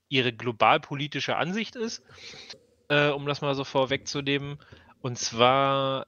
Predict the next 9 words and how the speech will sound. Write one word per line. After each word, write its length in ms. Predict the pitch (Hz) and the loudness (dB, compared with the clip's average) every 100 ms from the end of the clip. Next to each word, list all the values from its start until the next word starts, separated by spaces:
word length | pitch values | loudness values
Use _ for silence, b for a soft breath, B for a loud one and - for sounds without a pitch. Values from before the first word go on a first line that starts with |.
| _ | _
ähm, 800 | 139 123 123 120 120 120 120 120 - _ _ _ _ _ _ - | 0 2 2 -2 -8 -8 -10 -12 -16 _ _ _ _ _ _ -8
ist 160 | - | 4
ja 80 | 147 | 6
der 180 | 135 127 | 6 4
Afghanistan-Abzug 1700 | - 123 123 147 - - 131 131 - 123 - - 127 123 - - _ _ _ _ _ - | 2 -2 -2 -4 -10 -8 -8 -6 -6 -6 -6 -8 -8 -10 -12 -18 _ _ _ _ _ -14
quasi 400 | - 113 113 120 | 0 0 2 -2
schon 220 | - 117 | -6 -8
beschlossene 440 | 110 - 113 - 104 | -8 -6 -6 -6 -2
Sache. 380 | 117 254 247 | -2 0 -6